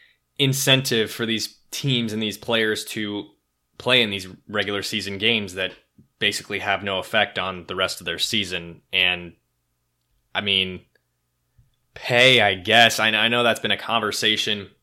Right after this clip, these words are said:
uh, on Twitter as well, that these players could get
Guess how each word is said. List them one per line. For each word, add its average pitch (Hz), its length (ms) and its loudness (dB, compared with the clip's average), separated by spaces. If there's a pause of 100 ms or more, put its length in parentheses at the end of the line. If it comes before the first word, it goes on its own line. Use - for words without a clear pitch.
(280)
uh, 113 120 -4
on 107 260 -2
Twitter 107 380 -2
as 92 120 -6
well, 107 460 0 (1080)
that 101 280 -2 (200)
these 98 320 -6 (180)
players 101 340 0
could 95 160 -12
get 95 180 -2